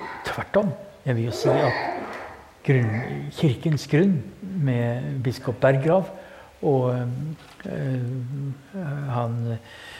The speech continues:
indremisjonspresten var veldig flott.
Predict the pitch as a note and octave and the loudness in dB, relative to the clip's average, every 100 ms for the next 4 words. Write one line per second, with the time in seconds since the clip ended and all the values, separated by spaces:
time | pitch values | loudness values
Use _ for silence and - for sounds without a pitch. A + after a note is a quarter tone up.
0 | - D#3+ F3 C3 A2+ A2+ A2 B2 A#2 - | -8 -4 2 2 2 -2 -2 -2 -4 -8
1 | - B2 A#2 A#2 B2+ - F#3 G3 - - | -4 -2 -4 -4 -4 -4 0 0 -2 -14
2 | - - _ D3+ C3 A#2 A#2+ G#2 C3+ - | -20 -20 _ -4 -2 0 -2 -2 -6 -8
3 | - | -10